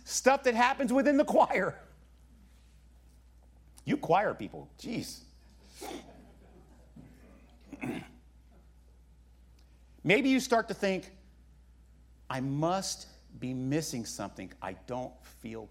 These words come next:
connected anymore." Let me make sure you understand something. Just because you struggle with doubt or waver doesn't mean you aren't connected.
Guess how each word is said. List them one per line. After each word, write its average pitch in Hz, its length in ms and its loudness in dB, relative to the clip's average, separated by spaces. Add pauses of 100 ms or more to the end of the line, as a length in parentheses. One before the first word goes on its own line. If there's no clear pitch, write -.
connected 101 760 -14 (460)
anymore." 196 600 -16 (3000)
Let 175 100 -6
me 214 80 0
make 170 180 0
sure - 180 -4
you 135 160 -2
understand 117 440 -4
something. 85 320 -8
Just 175 280 -6
because 151 460 -6
you 110 60 -10
struggle 123 500 -8
with 101 220 -10
doubt 104 320 -2 (480)
or 104 180 0
waver 98 480 -6 (540)
doesn't 117 260 -6
mean 107 220 -8
you 95 120 -8
aren't - 200 -8
connected. 80 420 -16